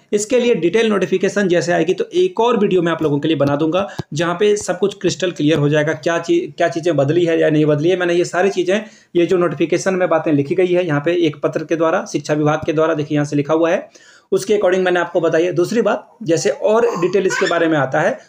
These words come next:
तो वो अब मैं आपके साथ साझा कर दूंगा। चलिए मिलते हैं अगले वीडियो में।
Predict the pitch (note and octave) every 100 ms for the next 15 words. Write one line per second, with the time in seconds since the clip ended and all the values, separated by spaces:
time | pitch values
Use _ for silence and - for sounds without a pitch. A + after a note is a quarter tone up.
0 | _ F3 F3+ F3+ D#3+ D#3+ D3+ D3 C3+ D3
1 | C#3+ G#2 B2+ G#3 - _ - C3 A#2+ G#2+
2 | A2 - F3 G3 G3 F3 F3+ F#3 F#3+ F#3
3 | F#3 F#3